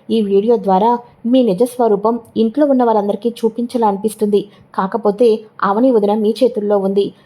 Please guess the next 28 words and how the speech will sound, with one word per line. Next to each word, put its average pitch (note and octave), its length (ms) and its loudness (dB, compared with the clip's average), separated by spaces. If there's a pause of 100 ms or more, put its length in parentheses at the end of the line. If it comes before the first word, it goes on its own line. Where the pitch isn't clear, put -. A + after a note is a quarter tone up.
ఈ B3+ 140 2
వీడియో A#3 260 2
నేను C#4+ 180 2
ఇంట్లో G#3+ 260 0
వాళ్ళకి B3 240 -2
చూపిస్తే G3+ 580 -2 (200)
అక్కడ A#3 220 -2
మీరు A3+ 200 0
అవని G#3 360 0
వదిన A#3 200 0
ప్రాణాల్ని A3 480 -2
తీసేస్తారు. G3+ 640 -2 (280)
అందుకోసమే G#3+ 600 -2 (220)
మీ A#3 80 2
నిజస్వరూపం B3+ 680 0
బయటపడినప్పటికీ G#3 800 -2
కూడా G#3 320 2 (260)
వీడియో B3+ 320 2
రూపంలో A#3+ 400 2
సేవ్ G#3 260 0
అయి A#3 100 2
నా G3+ 180 0
దగ్గరే A#3 280 0
ఉంటుంది, A3 320 -2
కానీ A3 360 0 (220)
అవని B3 260 0
వదినను A#3+ 300 0
కాపాడలేకపోతున్నాను" G#3+ 1200 0